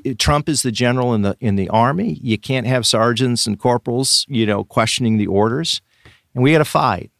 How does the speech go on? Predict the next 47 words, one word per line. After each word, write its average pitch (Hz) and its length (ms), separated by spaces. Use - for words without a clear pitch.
That's 131 360
how 160 100
you 139 200
view 120 160
me." 131 140
And 104 160
I 110 40
said, 131 220
for 143 140
me, 147 560
it's 127 180
a 135 60
matter 123 320
of 120 100
intellectual 117 540
honesty. 113 500
That's 107 260
a 135 60
higher 135 240
virtue. 90 600
And 113 120
I 123 60
said, 123 260
I 151 300
asked 160 280
myself, 113 720
if - 160
Trump 185 320
did 160 140
the 123 60
same 135 280
thing 120 400
as 85 140
Obama 110 880
or 85 100
Bill 80 200
Clinton 113 640
or 80 100
Hillary 117 380
Clinton, 101 400
and 92 100
I 104 100
would 139 140
have 127 80
criticized 107 640
them, 98 420
then 113 240